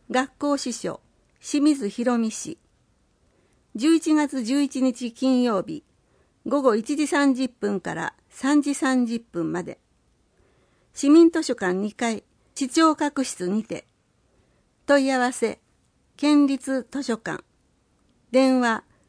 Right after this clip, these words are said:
零八九九四一の一四四一。あいうえお話会。毎週土曜日、午前十一時から三十分程度。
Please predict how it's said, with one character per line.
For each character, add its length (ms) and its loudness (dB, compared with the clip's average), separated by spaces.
零 240 0
八 380 -6
九 320 -8
九 280 2
四 260 2
一 340 -8
の 240 -6
一 400 -6
四 260 0
四 280 -4
一。 380 -14
あ 140 0
い 180 6
う 100 4
え 120 2
お 120 -2
話 420 -2
会。 260 -6
毎 240 4
週 220 -4
土 160 0
曜 220 0
日、 220 -8
午 160 2
前 300 0
十 180 0
一 180 -4
時 120 -4
か 120 -6
ら 220 -8
三 300 2
十 160 -2
分 340 -2
程 240 -4
度。 220 -12